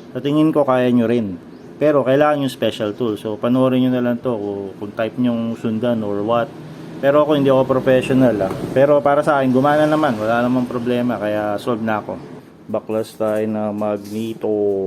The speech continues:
Kasi gusto ko na siyang pinturahan. Nabaklas ko na dati, pero hindi ko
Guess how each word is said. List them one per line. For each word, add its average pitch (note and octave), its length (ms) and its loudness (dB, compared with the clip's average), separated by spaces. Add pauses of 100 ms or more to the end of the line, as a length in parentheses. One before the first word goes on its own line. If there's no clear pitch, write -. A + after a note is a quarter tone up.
(140)
Kasi A2 400 -2
gusto A2 260 -4
ko A2+ 60 2
na A#2 100 0
siyang A2 380 -2
pinturahan. G#2 640 0
Nabaklas D#3 480 0
ko D3+ 80 -4
na C#3+ 160 0
dati, A2+ 400 0
pero A2+ 340 -2
hindi A2 220 -4
ko A#2 160 -4